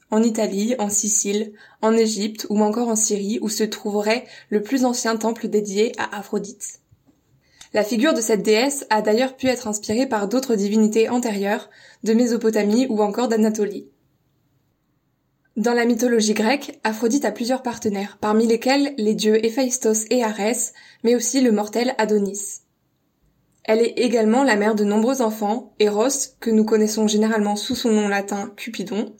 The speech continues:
Hermaphrodite ou encore Énée, qui sera plus tard roi d'Athènes. En tant que déesse de l'amour, de la sexualité et de la beauté, Aphrodite suscite les passions.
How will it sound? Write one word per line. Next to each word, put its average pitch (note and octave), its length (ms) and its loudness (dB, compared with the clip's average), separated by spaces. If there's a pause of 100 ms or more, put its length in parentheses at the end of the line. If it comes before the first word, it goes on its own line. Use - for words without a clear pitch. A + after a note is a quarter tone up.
(520)
Hermaphrodite A3 840 -2 (100)
ou A3+ 160 2
encore A#3 460 0
Énée, G#3 360 0 (200)
qui G#3+ 100 -4
sera G#3+ 320 0
plus - 140 -10
tard A3 340 0
roi G#3+ 240 0
d'Athènes. G3+ 460 -6 (2000)
En - 120 2
tant D4 120 0
que C#4 100 2
déesse A3 280 2
de G#3+ 100 2
l'amour, A3+ 440 2
de A3+ 60 2
la G#3 120 0
sexualité A3+ 760 0
et B3 80 2
de G#3+ 80 2
la G3+ 140 0
beauté, A3+ 640 0
Aphrodite A3 440 -2
suscite - 380 -2
les A#3 80 2
passions. G#3+ 340 -6